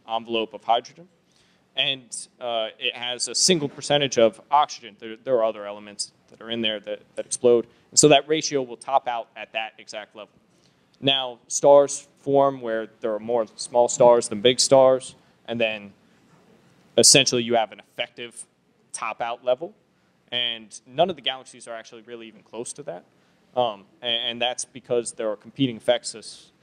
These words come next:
essentially, um, the same way that, uh, fermentation tops out where the alcohol stops the process of continuing fermentation. It's, it, it inhibits the, the reaction.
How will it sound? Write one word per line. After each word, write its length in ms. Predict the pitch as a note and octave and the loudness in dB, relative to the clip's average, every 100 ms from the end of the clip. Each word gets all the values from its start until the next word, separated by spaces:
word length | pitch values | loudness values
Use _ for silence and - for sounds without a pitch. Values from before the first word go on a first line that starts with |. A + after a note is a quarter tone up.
| _ | _
essentially, 640 | A2 A#2 A2 G#2+ A2 G#2 - - | -4 -4 -2 0 2 0 -4 -8
um, 420 | A2 G2+ G2+ G2 _ _ _ _ | -6 -6 -10 -16 _ _ _ _
the 80 | - | 6
same 380 | - D#3+ D#3+ D3+ | 8 8 6 0
way 240 | D3 D3 | 0 0
that, 440 | C3 A#2+ A#2 - | 2 2 0 -2
uh, 200 | A#2+ A2 | 2 4
fermentation 680 | G#2 D3 C#3+ - C#3+ D3 A#2+ | 4 0 0 -2 0 0 -2
tops 320 | - C3 - | 0 0 2
out 220 | B2+ B2 A2+ | 2 2 -2
where 240 | G#2 G2+ _ _ | -16 -18 _ _
the 80 | A2+ | -6
alcohol 400 | B2+ D3 C3 G#2+ | -6 -8 -10 -14
stops 580 | - A#2+ A#2+ - - - _ _ _ _ | -12 -12 -12 -8 -8 -8 _ _ _ _
the 60 | - | -8
process 720 | C3 B2 A#2+ A#2+ A2 - - _ | -2 -2 -2 -6 -6 -8 -8 _
of 200 | G#2+ G2+ | -16 -14
continuing 440 | - A#2 C3 A2+ G#2+ | -18 -10 -10 -10 -8
fermentation. 580 | A#2 G#2 - A#2 G#2 | -8 -6 -6 -6 -8
It's, 400 | G2 - - - - _ _ _ - | -20 -14 -12 -14 -20 _ _ _ -8
it, 280 | G#2 G2+ | -4 -4
it 180 | G#2 G2+ _ _ _ _ _ _ - | -6 -12 _ _ _ _ _ _ -4
inhibits 420 | G2+ B2+ A#2+ - | 0 2 2 0
the, 260 | G#2 G2 G2+ | 0 0 -4
the 80 | G#2 | -4
reaction. 460 | G#2+ G#2+ - - | -4 -6 -10 -20